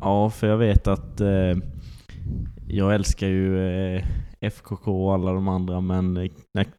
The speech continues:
när de bildades och de skulle göra det här klubbmärket, jag tyckte inte det var någon redig hit.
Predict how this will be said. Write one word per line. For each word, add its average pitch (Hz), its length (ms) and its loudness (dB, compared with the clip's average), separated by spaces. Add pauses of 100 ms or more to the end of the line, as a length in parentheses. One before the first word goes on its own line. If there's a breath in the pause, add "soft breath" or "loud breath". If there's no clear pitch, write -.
(140)
när 104 80 6
de 104 440 2
bildades 98 680 4
och 98 120 -4
de 92 100 0
skulle 95 240 -2
göra 92 180 4
det 92 60 2
här 90 80 2
klubbmärket, 90 920 -2 (600 loud breath)
jag 92 180 -2
tyckte 110 280 -2
inte 98 160 -2
det 95 80 0
var 92 180 0
någon 92 120 0
redig 92 240 -2
hit. - 480 -6